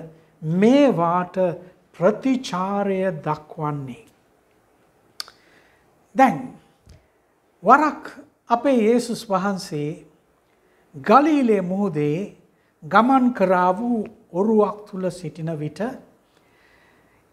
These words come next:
ඒ ඔරුව අවට තිබුණා වූ මුහුද එක පාරටම කුණාටුවකින්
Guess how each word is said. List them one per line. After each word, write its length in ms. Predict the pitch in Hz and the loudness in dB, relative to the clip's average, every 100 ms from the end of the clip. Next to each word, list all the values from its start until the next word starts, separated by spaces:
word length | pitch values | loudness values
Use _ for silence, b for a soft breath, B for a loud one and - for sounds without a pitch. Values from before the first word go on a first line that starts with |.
| - | 2
ඒ 140 | 254 | 6
ඔරුව 300 | 285 311 339 320 | 8 6 6 6
අවට 380 | 311 339 320 | 4 2 -2
තිබුණා 460 | - 269 320 269 247 220 | -2 -2 0 0 0 0
වූ 140 | 214 | -2
මුහුද 340 | 190 220 294 233 | 0 0 0 0
එක 200 | 214 220 214 | 0 0 -2
පාරටම 540 | 196 262 311 185 180 170 | 0 0 2 0 -4 -6
කුණාටුවකින් 960 | 160 180 170 240 302 - 220 214 180 | -8 -6 -2 0 0 2 0 0 -6